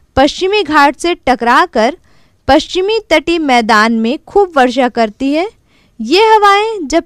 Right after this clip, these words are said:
पश्चिमी घाट को पार करती हैं, तो पूर्वी ढाल में उतरते समय इनमें नमी कम हो जाती है एवं ये गर्म व शुष्क हो जाती हैं, इसलिए इस भाग में वर्षा कम होती है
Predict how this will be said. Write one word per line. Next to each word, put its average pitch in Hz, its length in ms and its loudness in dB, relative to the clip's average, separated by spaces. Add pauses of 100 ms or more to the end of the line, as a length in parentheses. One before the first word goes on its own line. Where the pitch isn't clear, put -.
पश्चिमी 339 480 -2
घाट 359 280 2
को 381 140 -2
पार 269 340 0
करती 349 440 -2
हैं, 392 180 -4 (480)
तो 381 100 0
पूर्वी 330 440 0
ढाल 381 300 4
में 381 140 -2 (100)
उतरते 254 500 0
समय 285 460 -2
इनमें 277 320 -2
नमी 285 380 -2 (120)
कम 349 200 2
हो 311 120 0
जाती 208 400 -2
है 233 200 -4 (680)
एवं 403 360 0
ये 427 160 0
गर्म 269 500 2 (200)
व 359 180 2
शुष्क 359 420 -4
हो 381 240 -2
जाती 202 440 -2
हैं, 196 220 -6 (720)
इसलिए 427 520 2
इस 330 300 -4
भाग 359 280 4
में 381 180 -2
वर्षा 247 440 -2 (120)
कम 302 180 0
होती 202 400 -4
है 190 260 -6